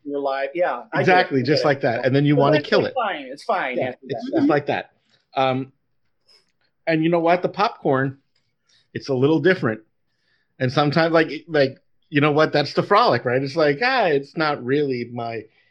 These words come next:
Speaker 2: cup of tea, but, you know, it's not a watered down version of something else. It's, it's mixing it up. Like, you know what? You try it, you're like, "Ah, I see what you were going for here,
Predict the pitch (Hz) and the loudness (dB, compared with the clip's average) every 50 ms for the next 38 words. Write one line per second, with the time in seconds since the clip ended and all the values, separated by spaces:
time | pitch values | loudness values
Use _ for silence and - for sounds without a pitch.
0 | _ _ _ _ _ - - 147 139 - 127 101 - - - 139 151 175 190 202 | _ _ _ _ _ -2 -2 -2 0 0 -4 -4 -4 -6 -2 0 0 2 0 0
1 | 170 160 135 117 110 107 107 - - - _ _ _ _ _ _ _ _ _ _ | 2 2 2 2 0 -2 -6 -8 -18 -20 _ _ _ _ _ _ _ _ _ _
2 | _ _ _ _ _ _ _ _ _ _ - 139 135 127 127 127 135 131 - - | _ _ _ _ _ _ _ _ _ _ -2 0 2 2 4 4 4 2 2 2
3 | 143 151 160 156 143 123 113 117 139 156 151 156 143 127 135 135 143 143 127 110 | 4 4 4 4 2 2 2 2 2 4 4 2 2 2 2 4 4 2 2 0
4 | 127 143 156 147 127 131 127 123 - - - 151 131 131 135 120 131 156 170 156 | 0 2 2 2 0 0 -2 -4 -4 -4 -4 -4 -2 -2 -4 -2 0 0 0 0
5 | 127 120 120 - - 117 123 117 - - - - _ _ _ _ _ _ _ _ | 0 -2 -6 -8 -8 -10 -10 -10 -10 -14 -20 -20 _ _ _ _ _ _ _ _
6 | _ _ _ _ _ _ _ _ _ _ _ _ _ - - - - 226 220 226 | _ _ _ _ _ _ _ _ _ _ _ _ _ -10 -10 -10 -6 0 0 0
7 | 220 - - 220 220 220 226 247 190 143 117 - 143 131 135 147 175 156 151 151 | 0 0 -2 0 2 4 4 4 4 2 2 2 2 2 2 0 -2 -2 0 0
8 | 160 170 160 156 135 - - - 180 175 180 180 190 175 165 170 180 180 185 190 | 0 0 0 0 -4 -6 -2 0 0 2 4 2 2 0 0 0 2 4 4 4
9 | 185 185 - 254 262 262 233 226 220 202 185 185 180 190 190 185 - - 233 226 | 2 0 -8 -8 -4 -2 0 2 2 4 4 4 4 4 2 0 -2 -4 0 2
10 | 220 214 220 214 214 196 180 139 131 156 180 214 226 208 147 131 - 147 135 123 | 2 2 2 2 2 2 2 2 4 2 4 6 4 4 2 0 -4 -2 -2 -2
11 | 117 107 123 113 107 110 123 151 160 - | -2 -4 -4 -4 -4 -2 -4 -4 -6 -8